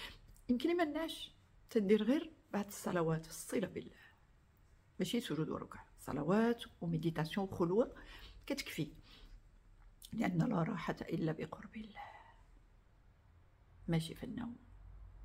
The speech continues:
لا أبدا. <sighs> أنا سعيدة اللي تخرجت معكم هذا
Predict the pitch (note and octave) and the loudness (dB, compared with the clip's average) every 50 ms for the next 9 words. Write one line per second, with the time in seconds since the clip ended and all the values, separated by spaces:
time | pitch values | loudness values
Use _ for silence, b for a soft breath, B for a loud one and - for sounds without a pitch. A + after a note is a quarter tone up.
0 | - - - - - - - - - - - D#3+ - A3+ - - - - - - | -10 -10 -10 -10 -10 -16 -16 -14 -8 -6 -6 -6 -6 -10 -12 -12 -16 -16 -16 -18
1 | - - - - - - - - - B B B B B B B B B B B | -18 -18 -16 -16 -16 -18 -20 -20 -20 B B B B B B B B B B B
2 | B B B B B B B B B B B B B B B B B B B B | B B B B B B B B B B B B B B B B B B B B
3 | B B - - - - - - - C4 C4 A#3 G#3+ G#3 B B B B B B | B B -20 -20 -20 -20 -16 -2 8 10 12 12 12 12 B B B B B B
4 | B B B B B B B B B B - - - - - - - - - - | B B B B B B B B B B -20 -20 -20 -20 -20 -20 -20 -20 -20 -20
5 | - - - - - - - - - - - - - - - - - - - - | -20 -20 -20 -20 -20 -20 -20 -20 -20 -20 -20 -20 -20 -20 -20 -20 -20 -16 -4 4
6 | A3+ A3+ G#3 G3 - - F#3 F#3 F3+ F3+ F3+ E3+ E3 E3 E3 - - - G3+ - | 4 6 6 6 2 2 0 2 2 2 2 0 0 0 -2 -6 -6 -8 -8 -8
7 | - - G3 F#3+ - F#3 F#3+ - G3 F#3+ F#3+ A3 G#3+ G3+ | -8 -10 -6 -4 -4 -4 -6 -6 -8 -6 -6 -6 -6 -8